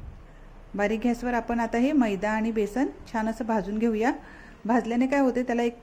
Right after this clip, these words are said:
स्मोकी फ्लेवर जसा येतो, म्हणून आता अगोदर आपण सुक्कच भाजून घ्यायचं आहे. पाच ते सात मिनटं गॅस मंद ठेवून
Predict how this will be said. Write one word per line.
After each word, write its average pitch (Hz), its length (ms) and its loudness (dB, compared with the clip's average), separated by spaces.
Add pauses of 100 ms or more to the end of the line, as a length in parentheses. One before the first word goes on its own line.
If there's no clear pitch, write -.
स्मोकी 220 520 -2
फ्लेवर 208 400 0
जसा 233 260 0
येतो, 220 280 0 (840)
म्हणून 220 240 -2
आता 226 200 0
अगोदर 208 280 0
आपण 240 220 2
सुक्कच 254 380 0
भाजून 208 320 0
घ्यायचं 220 300 0
आहे. 247 200 0 (1000)
पाच 240 200 0
ते 285 80 0
सात 254 240 2
मिनटं 254 340 4 (440)
गॅस 226 260 0
मंद 220 280 0
ठेवून 247 360 0